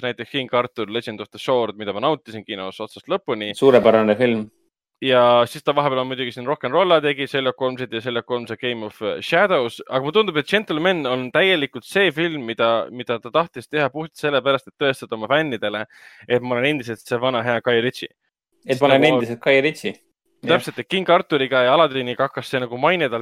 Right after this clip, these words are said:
Speaker 1: kaduma, et ta, ta ongi kadunud, läks sinna süsteemi üle. Ja siis tuleb Gentleman välja, mis on täpselt nagu sa vaataksid Rock n Rolla pluss Lock, Stock, ähm, and Two Smoking Barrels pluss Snatch pluss Sherlock Holmes, vaatas kõik koos, see kombo on pandud kokku.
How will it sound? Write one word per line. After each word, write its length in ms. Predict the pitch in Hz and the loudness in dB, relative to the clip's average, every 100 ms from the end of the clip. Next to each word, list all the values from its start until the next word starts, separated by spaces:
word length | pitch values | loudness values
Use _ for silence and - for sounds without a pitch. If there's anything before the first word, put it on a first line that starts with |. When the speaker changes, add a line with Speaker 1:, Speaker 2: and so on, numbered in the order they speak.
| 117 | 0
Speaker 1:
kaduma, 480 | 202 214 147 120 117 | 0 2 -2 -2 -2
et 80 | |
ta, 160 | - 143 123 - | 2 2 0 -6
ta 240 | 107 135 | -4 -4
ongi 160 | 139 - | -4 -2
kadunud, 400 | 156 180 143 113 | -2 -2 -4 -6
läks 220 | 127 - 123 | -6 -8 -10
sinna 100 | 113 | -10
süsteemi 560 | 123 - 180 135 131 | -12 -6 -4 -2 -2
üle. 160 | 196 147 117 - - - _ _ | 0 0 -2 -12 -20 -20 _ _
Ja 80 | 123 | -8
siis 160 | - - | -4 -4
tuleb 160 | 143 | 0
Gentleman 480 | 202 220 151 131 131 | 0 0 -2 -2 0
välja, 240 | 185 160 | 0 0
mis 240 | 127 131 143 | -4 -4 -6
on 80 | 127 | 0
täpselt 320 | 202 - - | 0 0 -6
nagu 160 | 127 | -6
sa 160 | 120 151 | 0 2
vaataksid 400 | 165 127 - - 139 | 2 0 -12 -2 -2
Rock 240 | 196 160 | 0 -4
n 80 | 120 | 0
Rolla 400 | 143 165 139 117 107 | 0 4 4 4 2
pluss 240 | 127 120 139 | -4 -6 -4
Lock, 160 | 160 - | -4 -2
Stock, 240 | 147 - _ 120 | -6 -6 _ -2
ähm, 600 | 117 120 117 117 113 69 _ _ - | 2 2 0 -8 -12 -14 _ _ -10
and 160 | 120 | -10
Two 160 | - 147 | -6 -8
Smoking 400 | 143 143 - 113 | -6 -8 -8 -2
Barrels 400 | 143 147 127 110 - 117 | 2 2 2 -2 -10 -10
pluss 220 | 135 123 - | -10 -12 -6
Snatch 400 | 139 165 - - - - - _ | -2 -2 -4 -12 -14 -20 -20 _
pluss 160 | 143 135 | -6 -2
Sherlock 320 | 160 160 135 | 0 2 2
Holmes, 220 | 156 139 - | 0 0 0
vaatas 300 | 117 - - | -2 -2 -8
kõik 220 | 151 - | -8 -4
koos, 240 | 151 117 - | -2 -2 -4
see 80 | 104 | -8
kombo 300 | 131 127 110 | -6 -4 -2
on 80 | 101 | -2
pandud 280 | 110 110 98 | -4 -6 -4
kokku. 380 | 135 131 - 90 | -2 -2 -2 -12